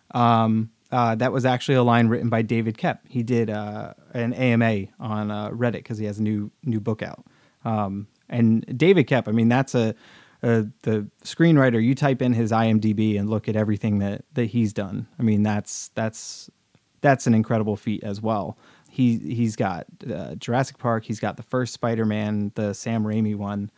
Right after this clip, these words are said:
uh, the, the Shadow. Why am I blanking on so much? But it's, it's a ton of, ton of movies. The point I'm, I'm making is you've got David Koepp, you've got Steven Spielberg, you've got Jo-, uh, John Williams,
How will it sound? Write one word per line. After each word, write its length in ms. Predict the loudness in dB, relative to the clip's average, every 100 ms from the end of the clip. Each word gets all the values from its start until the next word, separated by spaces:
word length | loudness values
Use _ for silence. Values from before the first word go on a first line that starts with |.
| _
uh, 180 | -20 -18
the, 480 | -16 -14 -10 -10 -10
the 100 | -10
Shadow. 760 | -6 2 4 4 4 2 0 -4 _ _ -20 -20 _
Why 220 | -12 -10
am 80 | -10
I 140 | -8 -6
blanking 500 | 0 0 0 0 0
on 60 |
so 160 | 2 2
much? 240 | 2 2
But 140 | 2 4
it's, 200 | 4 4
it's 280 | 2 0 0
a 80 | -4
ton 240 | 0 2
of, 160 | 2 -2 _ -20 -20 -20 -20 _ 2
ton 160 | 6
of 60 | 8
movies. 200 | 8 6
The 60 | 4
point 240 | 6 8
I'm, 260 | 8 6 4
I'm 400 | 2 6 6 6
making 380 | 4 4 4 2
is 240 | 2 0 -2
you've 140 | -2 0
got 360 | 0 -2 -4
David 320 | -2 0 0
Koepp, 220 | -2 -6 -6
you've 100 | -6
got 180 | -6
Steven 300 | -4 -2 -2
Spielberg, 480 | -2 -4 -4 -4 -6
you've 180 | -8 -8
got 260 | -6 -6 -8 -14
Jo-, 180 | -8 -8 -8 -20 _
uh, 240 | -8 -6 -4
John 360 | 0 2 2
Williams, 880 | 2 2 2 2 0 -2 -10 -16